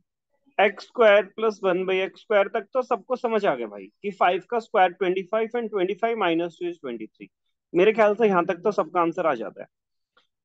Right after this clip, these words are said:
पर जब आपको फ़ोर पे आ रहा है ना भाई, तो यही तो step आपको दोबारा apply करना है। बस इसका square करो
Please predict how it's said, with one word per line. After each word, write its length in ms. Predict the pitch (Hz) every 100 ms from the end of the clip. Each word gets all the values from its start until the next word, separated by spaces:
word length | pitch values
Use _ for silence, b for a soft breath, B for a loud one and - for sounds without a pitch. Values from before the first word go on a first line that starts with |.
| _
पर 120 | 226 202
जब 200 | 247 262
आपको 280 | 254 - 269
फ़ोर 320 | - 208 208
पे 120 | 247
आ 80 | 233
रहा 100 | 160
है 60 | 175
ना 60 | 277
भाई, 200 | 214 180
तो 160 | 226 220
यही 240 | 208 311
तो 160 | 339 285
step 240 | 226 220
आपको 260 | 185 175 220
दोबारा 240 | 262 285
apply 280 | 190 170 143
करना 300 | 123 117 113
है। 40 | 117
बस 120 | 185 233
इसका 280 | 196 240
square 380 | 214 - 190 208
करो 260 | 220 220